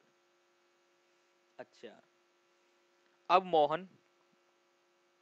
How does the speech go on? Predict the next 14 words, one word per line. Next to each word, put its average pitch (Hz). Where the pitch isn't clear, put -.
कुछ 175
पैसे 156
लेके 160
आया 175
by 113
बैंक 120
अकाउंट, -
क्योंकि 160
बैंक 135
में 151
पड़ा 151
हुआ 156
है 170
पैसा 175